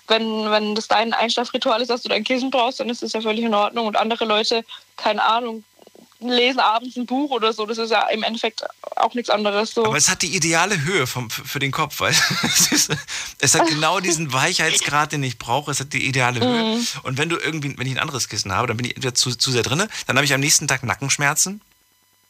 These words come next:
Speaker 2: Oder,
Speaker 1: Ja.
Speaker 2: oder, oder, weiß ich nicht, oder, oder keine Ahnung.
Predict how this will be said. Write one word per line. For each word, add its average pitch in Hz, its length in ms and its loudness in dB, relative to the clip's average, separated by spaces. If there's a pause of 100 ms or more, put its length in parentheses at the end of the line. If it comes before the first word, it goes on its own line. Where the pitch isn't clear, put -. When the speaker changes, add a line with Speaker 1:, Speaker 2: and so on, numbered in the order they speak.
(340)
Speaker 2:
Oder, 254 140 4
Speaker 1:
Ja. 233 200 2
Speaker 2:
oder, 120 240 -4
oder, 107 240 -6 (220)
weiß 113 180 0
ich 107 100 -4
nicht, 101 240 -10
oder, 95 300 -6 (340)
oder 95 260 0 (140)
keine 107 220 4
Ahnung. 82 360 0